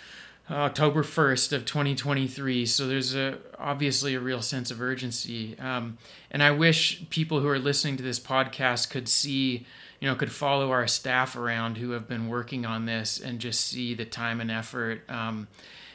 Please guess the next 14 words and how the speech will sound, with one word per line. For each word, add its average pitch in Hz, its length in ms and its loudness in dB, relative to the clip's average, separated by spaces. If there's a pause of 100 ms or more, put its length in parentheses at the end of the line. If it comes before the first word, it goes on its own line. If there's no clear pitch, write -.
(120)
and 127 220 -2
sleepless 127 500 -2
nights 117 340 -4
that 110 120 -8
have 107 140 -10
gone 110 240 -6
into 113 280 -6
this. 107 480 -4
It's 120 220 -8
been 123 220 -4
a 107 80 -2
huge 127 480 -2
effort, 113 500 -4 (460)
uh, 113 340 -6